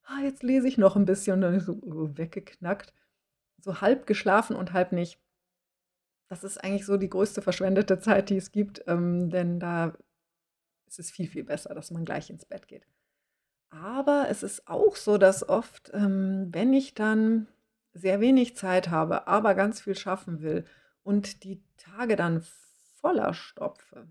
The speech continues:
also nicht so richtig voll, weil, also ich meine, sorry, so ein Leben will ich nicht, dass jede Sekunde verplant ist und dass ich dann genau sage: „Jetzt habe ich genau vier Minuten hierfür und dann zehn Minuten dafür“ und so, so, äh, davon reden wir ja nicht. Sondern, ähm,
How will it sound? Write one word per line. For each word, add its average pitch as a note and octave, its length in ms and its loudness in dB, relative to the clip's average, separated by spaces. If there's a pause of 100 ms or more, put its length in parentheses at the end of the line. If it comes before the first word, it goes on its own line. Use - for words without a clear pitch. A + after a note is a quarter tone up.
also F3 180 -2
nicht A3+ 200 2
so F#3+ 100 -2
richtig - 400 -8
voll, D#3 340 -2
weil, F3 180 0
also E3 200 0
ich F3 140 -6
meine, F3 320 -2
sorry, F3 380 0
so E3+ 140 -2
ein F3 80 0
Leben E3+ 300 0
will F3+ 120 -2
ich E3+ 140 -6
nicht, E3 220 -12
dass E3 220 -14
jede E3 220 -6
Sekunde F3 440 -2
verplant - 680 -10
ist D#3+ 200 -10 (460)
und E3 100 -12
dass E3 140 -10
ich E3+ 100 -18
dann F3 180 -6
genau E3 240 -6
sage: E3+ 320 -14
„Jetzt - 340 -12
habe F4 200 -4
ich - 180 -6
genau C4 280 2
vier C#4 320 4
Minuten G3 440 2
hierfür G3+ 560 0
und - 280 -6
dann C4+ 220 0
zehn B3 260 0
Minuten G3+ 360 2
dafür“ F#3+ 380 2
und D#3+ 100 -6
so, E3+ 140 -8
so, F3 420 -4
äh, E3 80 -16
davon E3+ 340 -16
reden F3 260 -6
wir - 100 -10
ja D3 120 -16
nicht. - 280 -18 (540)
Sondern, F3 720 0
ähm, E3+ 680 -2